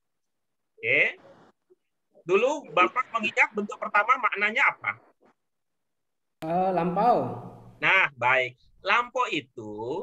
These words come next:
Speaker 1: sama saja berarti sudah terjadi. Lampau
Speaker 2: Oh.
Speaker 1: itu sama saja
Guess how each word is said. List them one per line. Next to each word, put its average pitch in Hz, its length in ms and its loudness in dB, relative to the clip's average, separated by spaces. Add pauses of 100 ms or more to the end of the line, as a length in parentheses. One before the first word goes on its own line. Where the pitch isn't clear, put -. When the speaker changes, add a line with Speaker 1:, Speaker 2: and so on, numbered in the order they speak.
Speaker 1:
sama 147 360 2
saja 135 460 0
berarti 151 480 -4
sudah 151 320 -4
terjadi. 226 560 -4 (2500)
Lampau 175 480 2
Speaker 2:
Oh. 202 60 2
Speaker 1:
itu 156 320 -6 (920)
sama 170 320 4
saja 147 400 2